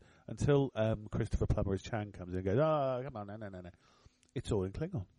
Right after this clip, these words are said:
And it works. It works really well. So everyone going, "Oh, no, no, no, no," 'cause people moan about it.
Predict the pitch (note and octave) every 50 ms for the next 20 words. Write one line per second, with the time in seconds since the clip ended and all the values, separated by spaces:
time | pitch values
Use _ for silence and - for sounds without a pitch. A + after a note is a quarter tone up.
0 | _ _ _ _ B2+ B2 A2+ G2 C#3 G3 F3 A2 F#2 - G#2 A2 A2+ A2+ G#2 -
1 | - A2 G#2 G2+ A#2 D#3+ D3 F#2+ E2+ - A#2 A2+ A2 B2 C#3+ C3+ A#2+ B2+ B2 -
2 | F3 G3 G3+ G#3 G#3+ G3+ F#3 E3+ E3+ F3 F3 F#3 G3+ A#3+ A3+ - - - - -
3 | - _ - F#3+ F#3 F#3+ F3 C#3+ - - - - D3+ C#3 - - F#2+ F#2+ F#2+ F#2+
4 | F2+ E2 D#2 D2+ D2+ D#2 E2